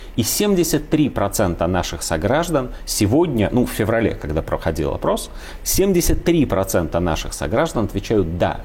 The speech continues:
в мире считают именно так». Мы внезапно оказались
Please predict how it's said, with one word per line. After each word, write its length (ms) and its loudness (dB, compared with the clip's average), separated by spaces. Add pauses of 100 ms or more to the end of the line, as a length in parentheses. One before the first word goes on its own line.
в 80 -4
мире 240 2
считают 600 -4
именно 400 0
так». 340 -6 (1080)
Мы 260 4
внезапно 840 2
оказались 920 -2